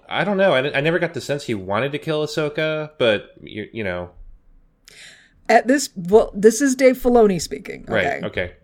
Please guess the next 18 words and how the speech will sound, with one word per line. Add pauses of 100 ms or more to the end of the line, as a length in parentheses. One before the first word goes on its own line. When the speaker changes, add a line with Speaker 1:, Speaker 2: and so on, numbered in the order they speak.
(160)
Speaker 2:
I'm
just
saying
the
guy
who's
the
supervising
director
and
the
creator
of
this
entire
series
says
Speaker 1:
Okay,